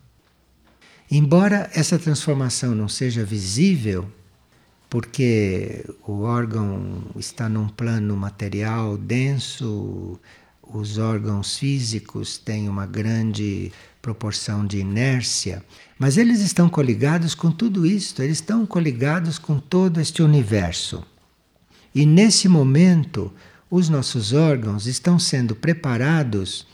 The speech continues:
para receber na consciência o novo código genético que deve se refletir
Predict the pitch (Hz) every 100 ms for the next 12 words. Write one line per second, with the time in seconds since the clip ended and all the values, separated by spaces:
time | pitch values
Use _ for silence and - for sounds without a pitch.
0 | _ _ _ 135 160 175 190 - - 123
1 | 127 196 - 185 123 107 165 190 - -
2 | _ _ _ _ - 131 131 135 120 -
3 | - 156 156 - - 110 95 - _ _
4 | _ _ _ 117 120 127 117 127 104 95
5 | 98 101 107 113 160 165 - 120 - 87
6 | 87 - - _ 147 135 180 185 - 196
7 | 208 220 226 - - 180 185